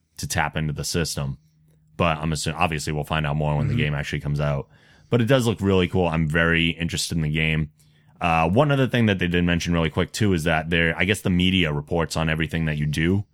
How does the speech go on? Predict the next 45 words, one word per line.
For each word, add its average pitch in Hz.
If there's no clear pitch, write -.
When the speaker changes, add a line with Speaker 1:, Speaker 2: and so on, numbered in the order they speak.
Speaker 2:
Mm-hmm. 127
Speaker 1:
throughout 92
the 87
game, 90
and 85
that 82
will 82
affect 85
the 87
way 82
that 80
the 80
population 80
views 82
you 90
and 80
responds 85
to -
you, 90
whether 78
you're, 73
I 82
don't 80
know, 80
a-, 87
like 82
a 76
terrorist 80
or 73
a 71
good 78
guy 76
or 71
Speaker 2:
Yeah. 98
Speaker 1:
And 95
that's, 104
again, 98
a 92
very 87
similar 87
mechanic 78
to 78
the 76
Infamous 78
games. 85